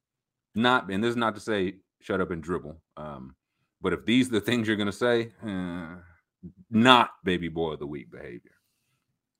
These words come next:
Moving on. I have to settle down. Um, no, Kentucky plays Louisville this weekend. Louisville opened up as a two-point favorite, um, for some reason.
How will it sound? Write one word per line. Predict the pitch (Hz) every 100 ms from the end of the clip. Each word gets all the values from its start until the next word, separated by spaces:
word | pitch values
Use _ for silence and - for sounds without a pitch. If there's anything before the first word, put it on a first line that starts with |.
| _ _ _ _ - -
Moving | 78 67
on. | 62 53 76 _ _ _ _ _ _ _ _ _ _ _ _ _ _ _ _
I | 73
have | 69
to | - 73 _ _ _ _ _ _ _ _ _ _ _ _ _ _ _ _ _
settle | - 107 92
down. | 85 87 - - - - -
Um, | - - - - _ _ _ _ _ _ _ 123
no, | 120
Kentucky | - - 160 147
plays | 143 123
Louisville | 113 120 110 110
this | 104
weekend. | 110 95 98 95 90 _ _ _ _ _ _ _ _ _ _ _ _ -
Louisville | 120 143 135
opened | 131
up | 120
as | 90
a | -
two-point | - 117 - 120 -
favorite, | 101 120 147 - - - _
um, | 85 90 90 85 80 78 76 85 _ _ _ _ _ _ _ _ _ _ _ _ _ - _ _
for | 110
some | - 117 110
reason. | 113 117